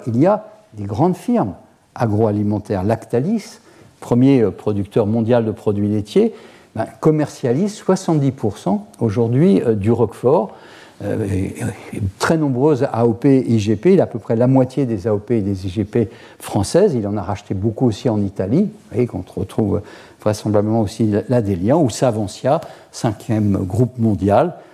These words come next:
qui a aussi également dans son portefeuille beaucoup d'A O P. Mais ces pro-, ces, ces structures, euh,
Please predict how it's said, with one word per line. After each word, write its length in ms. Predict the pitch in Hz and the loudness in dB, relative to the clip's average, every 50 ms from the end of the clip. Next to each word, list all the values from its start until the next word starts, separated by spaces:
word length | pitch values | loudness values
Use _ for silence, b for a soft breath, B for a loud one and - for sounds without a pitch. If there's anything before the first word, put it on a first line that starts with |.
| B B B | B B B
qui 120 | - - | -6 -6
a 100 | 113 110 - - | -6 -6 -4 -6
aussi 260 | 113 101 - - 147 | -8 -4 0 2 2
également 340 | 127 107 110 107 110 123 143 | 4 4 2 2 2 2 2
dans 120 | 127 110 | 0 0
son 180 | - - 117 101 | -2 -4 -6 -4
portefeuille 560 | - 110 - - - 92 - - 127 147 147 | -4 -4 -6 -6 -8 -8 -2 0 2 2 2
beaucoup 480 | 120 107 117 127 123 - 143 151 165 B B B B B B | 2 2 2 2 2 2 0 0 0 B B B B B B
d'A 300 | 123 107 104 131 117 107 | -4 0 2 2 4 4
O 80 | 101 98 | 2 0
P. 320 | - - 120 131 170 185 B B B B B B B B B B | 0 0 2 2 2 0 B B B B B B B B B B
Mais 100 | - 127 | -2 -2
ces 200 | 120 - - 151 | 0 0 -2 -4
pro-, 220 | - - - 131 | -2 -4 -8 -8
ces, 400 | - - - - 123 110 101 98 | -8 -8 -8 -4 -4 -2 -2 -4
ces 200 | 95 - - 101 | -4 -8 -10 -10
structures, 720 | - - - - - 147 - - - 226 226 202 147 107 | -10 -12 -8 -4 -2 -2 -2 2 2 4 4 4 4 2
euh, 360 | 110 104 104 101 98 101 104 | 0 -2 -2 -2 -4 -6 -8